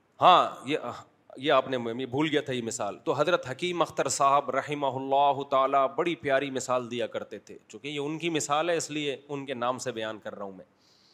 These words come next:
فرماتے تھے کہ دیکھو، انسان اللہ کو ناراض کر کے خوش ہونے کے اسباب اختیار کرتا ہے۔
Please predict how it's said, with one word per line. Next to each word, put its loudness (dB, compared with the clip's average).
فرماتے 4
تھے -4
کہ -6
دیکھو، -2
انسان 0
اللہ 2
کو -2
ناراض 2
کر -2
کے -4
خوش -6
ہونے -2
کے -4
اسباب 4
اختیار 2
کرتا -2
ہے۔ -8